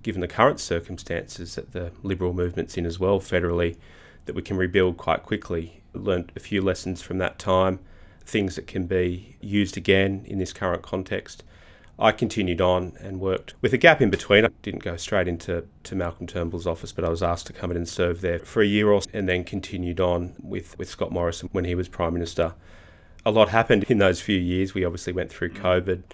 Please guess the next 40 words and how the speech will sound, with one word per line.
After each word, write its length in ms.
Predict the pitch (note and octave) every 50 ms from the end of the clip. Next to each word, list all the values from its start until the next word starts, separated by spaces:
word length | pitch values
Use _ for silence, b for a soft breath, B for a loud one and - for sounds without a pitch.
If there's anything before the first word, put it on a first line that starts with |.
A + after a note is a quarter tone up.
| b b b b b b
There's 240 | - F2+ F2+ F2+ -
some 240 | - - F#2+ F#2 E2+
things 220 | - F#2 F#2+ F2+
that 80 | G#2+ -
we 80 | - F#2
did 160 | F#2 F2+ F#2+
well, 260 | G2 G2+ G2+ G2 F#2 -
some 280 | - - - F#2+ F2+ E2+
things 280 | - G2+ F#2 F#2+ F#2
that 80 | - F2+
if 80 | F2 G#2
we 80 | F#2
had 100 | F2+ F#2
our 100 | F2+ F2
time 280 | F2 - G2 F2+ F2+ F2+
again, 240 | F2 F#2 F2+ F#2 F#2
we 100 | F2+ E2+
would 140 | F#2+ F2+
do 160 | E2+ F#2 F2 E2+
differently. 640 | F#2+ F#2 - - - - - - F2+ F2+ F2 F2 b b b b b b b b
But 220 | - A#2 - - - -
it 300 | - - - - - - - - - - - -
had 160 | - A#2+ A2+
a 20 | G2+
great 160 | - F#2+ F#2
experience 560 | E2+ - - - F2 E2+ E2+ - - - -
there 260 | - F#2 E2+ E2+ F2
overall 220 | E2+ F2 F#2 F#2 F#2
and, 140 | F2+ - -
and 160 | A#2 G#2 G2+
worked 180 | A2+ G#2+ - -
closely 380 | - G#2 F#2 F2+ - - F2+
with 220 | E2+ F2+ F2 F2 F#2
you, 120 | F2+ F2
Nick, 160 | E2+ E2+ E2+
at 80 | - -
the 140 | F2+ F#2 F2+
M 80 | F#2
R 140 | F2+ F2+ E2+
C 400 | - - - G2 F#2+ F#2 -